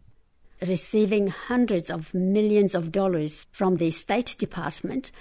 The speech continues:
for their regime-changing activities around the world. In nineteen ninety-one, the Washington Post quoted a N E D founder, Alan Weinstein, as saying,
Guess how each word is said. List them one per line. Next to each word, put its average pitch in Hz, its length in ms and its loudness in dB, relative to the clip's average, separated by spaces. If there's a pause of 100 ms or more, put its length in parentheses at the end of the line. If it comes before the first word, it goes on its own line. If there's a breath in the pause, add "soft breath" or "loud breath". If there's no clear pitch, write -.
for 196 220 0
their 190 320 4
regime-changing 196 1120 2
activities 180 800 -4
around 170 340 -4
the 180 80 -2
world. - 540 -6 (340 soft breath)
In 190 260 4
nineteen 190 420 4
ninety-one, 180 800 2 (260 loud breath)
the 208 160 4
Washington 202 560 0
Post - 560 -2
quoted 185 580 0
a 170 220 -4 (280 loud breath)
N 214 140 6
E 202 160 6
D 190 300 4
founder, 214 640 -2 (160)
Alan 214 380 2 (180)
Weinstein, 247 800 2 (160)
as 185 340 2
saying, 220 600 0